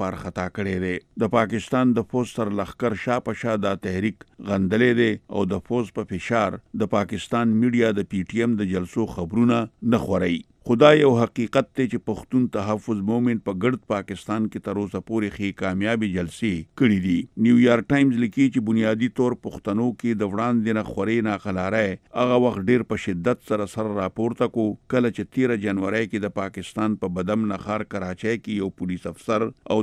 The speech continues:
د ده ډلې د پښتنو زلمو یو ټولۍ ونیولو او بیا یې په گرفتارۍ کې قتل کړل. د دې واقعې وروستو د پښتنو نقیب الله سره د انصاف ناره ډیره زر کلهمو پښتنو سره د انصاف په ناره کې بدله شوې ده.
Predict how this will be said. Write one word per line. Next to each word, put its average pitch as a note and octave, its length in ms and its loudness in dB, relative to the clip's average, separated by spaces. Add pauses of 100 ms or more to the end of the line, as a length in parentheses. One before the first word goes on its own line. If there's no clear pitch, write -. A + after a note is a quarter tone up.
د - 20 2
ده G#2+ 220 0
ډلې A#2 500 4
د F#2+ 140 -6
پښتنو A#2 420 0 (140)
زلمو A2+ 380 0
یو G#2 100 0 (100)
ټولۍ G2+ 380 2
ونیولو B2+ 480 6
او G2 480 -4
بیا A#2 100 6
یې - 140 -6
په F#2 100 -4
گرفتارۍ F#2+ 640 -2
کې - 180 -10
قتل F#2+ 380 -6
کړل. F2+ 260 -6 (220)
د A#2+ 180 4
دې D#3 240 4
واقعې B2+ 400 2
وروستو C3 460 0
د - 100 -20
پښتنو G#2 480 0 (480)
نقیب G#2+ 320 0
الله G#2+ 380 2
سره A#2+ 260 -2
د - 180 -6
انصاف F#2+ 400 -4 (140)
ناره F2+ 260 0 (400)
ډیره C3+ 320 6
زر B2 160 2 (340)
کلهمو B2 540 6
پښتنو A2 500 0
سره G2+ 240 -4
د G2 100 -6 (120)
انصاف G2+ 360 -4 (120)
په G2 120 -4
ناره F#2 300 -4
کې G#2 460 -6
بدله F2+ 360 0
شوې F#2 320 2
ده. E2+ 80 2